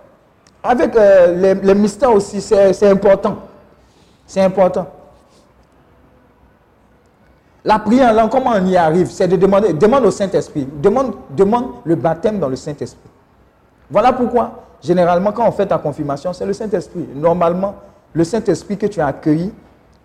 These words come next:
l'une des conséquences de ta marche avec le Saint-Esprit, de ta rencontre avec le Saint-Esprit, c'est que tu peux bénéficier de ce don du prier en langue, de parler en langue. Je te suggère de lire un Corinthiens quatorze. Tout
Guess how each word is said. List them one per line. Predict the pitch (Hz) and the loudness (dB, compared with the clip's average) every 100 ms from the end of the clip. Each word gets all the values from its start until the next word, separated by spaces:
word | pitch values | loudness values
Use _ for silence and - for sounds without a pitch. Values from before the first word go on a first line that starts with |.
| _ _ _ _ - | _ _ _ _ -4
l'une | 180 277 | -2 0
des | 180 | 0
conséquences | - 160 160 156 190 170 | -2 -6 -8 -8 -8 -6
de | 151 | -8
ta | 147 | -8
marche | 139 160 147 | -8 -8 -8
avec | 139 143 147 | -8 -8 -10
le | |
Saint-Esprit, | 117 143 - - 147 | -12 -12 -12 -12 -12
de | 127 | -12
ta | 131 123 | -12 -14
rencontre | 135 131 160 | -14 -14 -12
avec | 123 131 131 | -12 -12 -14
le | |
Saint-Esprit, | 113 127 120 104 - 131 _ _ _ _ | -16 -16 -18 -20 -20 -20 _ _ _ _
c'est | 190 | -8
que | 196 | -6
tu | 190 - | -6 -6
peux | 196 | -8
bénéficier | 139 143 135 - 131 185 | -6 -6 -8 -10 -10 -8
de | 135 | -6
ce | 127 131 | -8 -8
don | 123 156 131 - _ | -6 -8 -10 -18 _
du | 117 117 | -18 -16
prier | 123 - 139 160 | -16 -12 -6 -4
en | 135 | -4
langue, | 147 131 | -6 -8
de | |
parler | 120 120 127 | -8 -8 -6
en | 123 | -8
langue. | 110 110 - _ _ _ | -12 -16 -20 _ _ _
Je | 156 | -8
te | 156 | -6
suggère | 170 175 190 | -6 -4 -4
de | 180 | -2
lire | 156 180 | -4 -4
un | 185 | -6
Corinthiens | 185 143 135 156 | -6 -10 -12 -12
quatorze. | 143 120 131 104 - _ _ _ _ _ _ | -12 -10 -10 -12 -16 _ _ _ _ _ _
Tout | 262 269 | -2 0